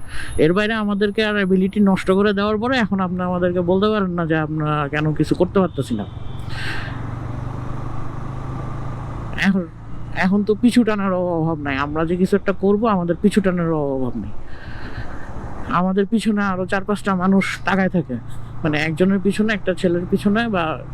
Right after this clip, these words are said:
যে যারা স্ট্যান্ড নেওয়া উচিত তাদের পিছনে দেখবেন আরো চার পাঁচটা মানুষ তাকায় আছে। আপনি কোথায় যাবেন? কিভাবে করবেন? অসুবিধা নাই,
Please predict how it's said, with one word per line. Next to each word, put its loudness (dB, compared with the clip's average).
যে 2
যারা 0
স্ট্যান্ড -2
নেওয়া 0
উচিত 4
তাদের 0
পিছনে -2
দেখবেন 0
আরো 2
চার -2
পাঁচটা -4
মানুষ -4
তাকায় 0
আছে। -8
আপনি 4
কোথায় 2
যাবেন? -2
কিভাবে 4
করবেন? -4
অসুবিধা 0
নাই, -6